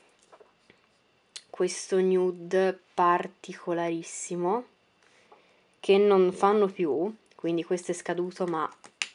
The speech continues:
è l'unico Dior che mi sono comprata da sola, quindi certo non lo vado a buttare. Wycon, cosa abbiamo? Matte Sublime.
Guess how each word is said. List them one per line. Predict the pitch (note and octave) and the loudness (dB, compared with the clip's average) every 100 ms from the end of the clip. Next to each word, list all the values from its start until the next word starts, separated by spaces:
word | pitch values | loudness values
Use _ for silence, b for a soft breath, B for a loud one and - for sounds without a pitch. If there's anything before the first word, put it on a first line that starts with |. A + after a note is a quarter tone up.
| _ _ | _ _
è | - | -10
l'unico | F3 E3+ E3+ | -6 -6 -6
Dior | D#3+ E3 D#3+ | -4 -4 -4
che | D#3 | -10
mi | D3+ | -10
sono | D#3 | -12
comprata | D#3 D3+ D#3+ D3+ | -12 -12 -12 -10
da | D#3 | -10
sola, | - - - - | -12 -12 -12 -12
quindi | C#3+ D3 - | -14 -16 -16
certo | - - - | -14 -14 -12
non | E3+ F#3+ | -8 -6
lo | F3+ | -6
vado | - - | -10 -14
a | |
buttare. | - F3+ _ - - A3 D#4+ B B B B B B B B B B B - | -16 -20 _ -14 -8 -6 -6 B B B B B B B B B B B -2
Wycon, | G3 G#3 A#3 B3+ - C#4 C4+ | 0 2 0 -4 -6 -6 -6
cosa | - G3+ F#3 | -2 0 0
abbiamo? | F3+ E3+ F3 D#3+ D3+ E3 E3 E3 | -4 -4 -6 -6 -8 -10 -8 -2
Matte | G3 A3 - | 0 0 -2
Sublime. | - G#3 F#3 F3 E3 D#3 D#3+ E3 | -12 -10 -6 -4 -4 -6 -10 -10